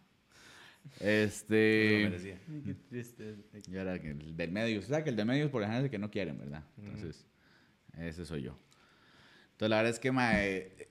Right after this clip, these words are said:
Speaker 1: mi hermana tenía un bastón de bastonera, pero grandísimo. Mae, pero adentro tenía como una mierda, no sé, como un peso, o yo no sé qué era la vara, mae.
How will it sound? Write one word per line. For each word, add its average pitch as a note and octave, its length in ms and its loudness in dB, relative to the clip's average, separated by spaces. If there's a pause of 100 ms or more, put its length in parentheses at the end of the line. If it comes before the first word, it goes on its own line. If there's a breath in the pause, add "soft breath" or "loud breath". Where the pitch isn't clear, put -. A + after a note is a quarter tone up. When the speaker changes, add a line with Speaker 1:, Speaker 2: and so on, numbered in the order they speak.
Speaker 1:
mi G#2+ 140 0
hermana G#2+ 340 0
tenía A2 220 -2
un B2 80 -2
bastón B2+ 540 2 (180)
de G2+ 160 -2
bastonera, A#2+ 520 2 (680 soft breath)
pero F#2+ 220 -2
grandísimo. F2+ 580 0 (600)
Mae, A2 200 0
pero F#2+ 140 -2
adentro G2+ 340 -4
tenía G2+ 320 -4
como E2 340 -8 (800)
una B2+ 180 -6
mierda, G#2 420 -4
no E2+ 100 -12
sé, A2 120 -6
como F#2 180 -8
un G2+ 80 -6
peso, G#2 420 -2
o D#2 140 -6
yo F2+ 120 -4
no A#2+ 80 -4
sé B2 100 -6
qué B2 100 -6
era B2 100 -2
la G2+ 100 -2
vara, F#2+ 220 -2
mae. D2 160 -8